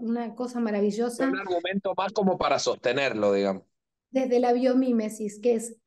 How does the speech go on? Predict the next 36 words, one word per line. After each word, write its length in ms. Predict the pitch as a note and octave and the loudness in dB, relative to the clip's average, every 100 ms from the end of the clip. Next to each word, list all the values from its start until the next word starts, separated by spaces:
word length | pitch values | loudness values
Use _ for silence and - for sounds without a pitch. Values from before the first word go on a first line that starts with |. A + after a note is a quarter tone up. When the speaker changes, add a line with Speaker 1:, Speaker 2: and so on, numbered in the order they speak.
| _ | _
Speaker 1:
trabajar 420 | - A#3+ B3+ C4 D4+ | -2 2 2 0 -2
las 200 | C4 A#3+ | -2 -4
estructuras 520 | - A#3 G#3 D#4+ D#4+ | -4 -6 -2 0 0
de 80 | C4+ | 0
trabajo 420 | A3 A#3 C4+ D4 | 0 0 -2 0
imitando 520 | B3 A3+ B3 B3+ B3+ | 0 0 0 2 2
la 120 | A3 | 0
naturaleza. 680 | G#3 G3 G#3 G3 G3+ F#3+ G3+ | -2 -4 -4 -2 -4 -4 -8
Nosotros 400 | G3 C#4 C4+ - | -4 -2 -2 -2
somos, 400 | C#4 C4+ C#4+ C#4+ | 4 4 4 -2
por 180 | A#3 G#3+ | -6 -4
definición, 580 | G#3 G#3+ G#3 G3+ B3 B3+ | -4 -2 -2 -2 -2 0
animales 460 | A#3 A3 A3 G#3+ | 0 0 0 -2
gregarios. 560 | G#3 G3+ G3 F#3 F#3+ G3 | -2 -2 -2 -6 -8 -6
Entonces, 560 | G3+ A#3 A#3+ B3+ B3+ - _ _ G3+ | -4 -2 0 -2 -4 -10 _ _ -2
el 100 | G#3 | 0
hormiguero, 840 | G3+ G#3 G#3+ G#3+ C#4 G3 F#3+ G#3 | 2 2 0 0 0 0 -4 -8
el 220 | G#3 G3 G3 | -4 -4 -4
panal 600 | G3+ G#3 A#3+ G#3 F#3 F3+ - | -4 0 0 0 -2 -6 -6
y 140 | G3+ | 0
el, 240 | G#3 A3+ G#3+ | 0 0 -4
el 160 | G#3 G#3+ | -2 -2
arrecife 580 | G#3+ G#3+ - C#4+ C#4+ | -2 -4 -2 -4 2
de 140 | C4 A3 | 2 4
coral, 480 | G#3 G#3+ B3 D#4 D#4 | 2 2 2 0 -2
después 280 | A3+ A3+ D4+ | -6 -2 0
les 80 | C#4+ | 2
voy 80 | |
a 80 | C#4+ | 4
mandar 320 | C4+ C4 C4+ | 6 6 2
para 160 | C#4 A#3 | 2 0
que 80 | G#3+ | -2
los 160 | G#3+ - | -4 -2
cuelguen 340 | C4 C4 C4+ | 0 2 0
los 180 | A3+ G#3 | 0 -4
ejemplos, 560 | G3+ A#3+ C4+ C#4 C4+ | -8 -2 0 0 -2